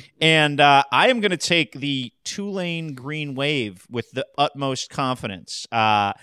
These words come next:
they've come into this game winning four of five. Justin McMillan, the L S U transfer, has started all of those games.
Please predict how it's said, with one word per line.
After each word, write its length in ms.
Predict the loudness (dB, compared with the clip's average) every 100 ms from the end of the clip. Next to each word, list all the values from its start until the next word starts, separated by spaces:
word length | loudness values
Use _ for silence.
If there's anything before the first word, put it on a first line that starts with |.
| -20 _ -2
they've 160 | -2
come 200 | 2 0
into 100 | 2
this 160 | 0 0
game 220 | 0 0
winning 200 | -2 -4
four 480 | -8 -12 -2 2 2
of 120 | 0
five. 640 | -6 2 4 6 4 0
Justin 360 | -4 -4 -4 -8
McMillan, 460 | -8 -6 -6 -6 -6
the 60 |
L 120 | -4
S 140 | -6 -6
U 80 | -10
transfer, 500 | -8 -8 -8 -8 -8
has 120 | -8
started 540 | -8 -6 -4 -2 -2
all 320 | -4 -4 -4 -6
of 100 | -4
those 320 | -4 -4 -10
games. 680 | -6 -4 -2 -4 -8 -12